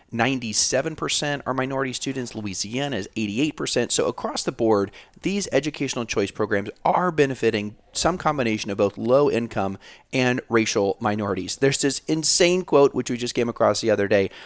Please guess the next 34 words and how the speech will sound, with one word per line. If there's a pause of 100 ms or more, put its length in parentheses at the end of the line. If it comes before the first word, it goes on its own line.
(140)
This
is
from
the,
uh,
American
Federation
of
Teachers
president,
Randi
Weingarten.
So (220)
in
the
context
of, (220)
it's
very
clear
that
these
choice
programs
are
benefiting (120)
low (200)
income (100)
racial
minorities.
All
right,
Randi
Weingarten,